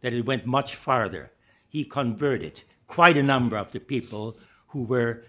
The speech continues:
uh, charged with supervising this group of prisoners. Now, I caught a glimpse of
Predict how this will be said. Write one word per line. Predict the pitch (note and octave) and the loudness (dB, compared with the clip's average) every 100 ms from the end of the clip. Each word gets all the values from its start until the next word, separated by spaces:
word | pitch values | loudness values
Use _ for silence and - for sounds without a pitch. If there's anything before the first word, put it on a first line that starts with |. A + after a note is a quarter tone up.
| _ _ - - - | _ _ -20 -20 -10
uh, | G#2 | -10
charged | - - B2+ A2 B2 A#2 - | -8 -4 -2 0 -2 -6 -8
with | A#2 A2 - | -6 -6 -8
supervising | - - D3+ - F2 F#2 F#2+ F#2 G#2+ F#2+ F#2 - - | -12 -4 -4 -4 -6 -4 -4 -4 -8 -10 -12 -20 -10
this | A#2+ - | -10 -10
group | - A#2+ G#2 - _ _ - | -12 -10 -10 -14 _ _ -16
of | G2+ - | -16 -10
prisoners. | A#2+ F#2+ - E2+ - - _ _ _ _ _ _ _ - - - _ _ - _ - | -10 -8 -12 -16 -18 -20 _ _ _ _ _ _ _ -14 -14 -16 _ _ -20 _ -8
Now, | A#2+ | -4
I | C#3+ C#3+ | -2 -4
caught | - - D3 A2 - - - _ - _ _ _ | -6 -4 -2 -2 -6 -16 -20 _ -20 _ _ _
a | B2+ | -8
glimpse | G2 C3 D3+ F#2 - - - - _ _ _ _ - | -4 0 0 -2 -10 -16 -18 -20 _ _ _ _ -10
of | A2+ - - | -8 -8 -18